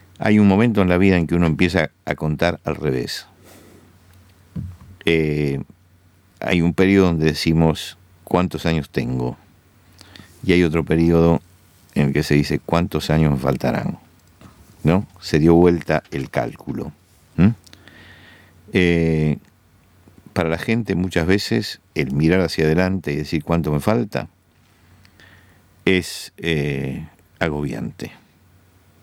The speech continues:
Para el cristiano no. ¿Por qué? Porque estamos cada vez más cerca de la casa del Padre.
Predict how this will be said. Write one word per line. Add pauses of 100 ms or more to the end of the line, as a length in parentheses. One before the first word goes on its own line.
(1000)
Para
el
cristiano
no. (420)
¿Por
qué? (1400)
Porque
estamos
cada
vez
más
cerca
de
la
casa
del
Padre.